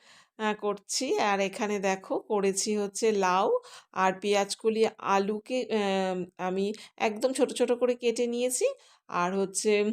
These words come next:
মাছের জন্য, আহ, আলু আর কফি আর হচ্ছে মশলাটাও করে নিয়েছি।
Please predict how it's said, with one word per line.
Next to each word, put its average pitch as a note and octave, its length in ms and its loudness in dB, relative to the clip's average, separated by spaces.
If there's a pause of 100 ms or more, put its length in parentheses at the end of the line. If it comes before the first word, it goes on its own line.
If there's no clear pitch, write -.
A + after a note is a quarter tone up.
(140)
মাছের A3+ 440 2
জন্য, A#3 600 2 (320)
আহ, G3+ 400 2
আলু G#3+ 300 6
আর G#3+ 220 4 (100)
কফি G#3+ 420 2 (240)
আর E3+ 280 -2
হচ্ছে F3+ 300 -4 (140)
মশলাটাও F3+ 540 0
করে F3 300 -4
নিয়েছি। D#3+ 460 -6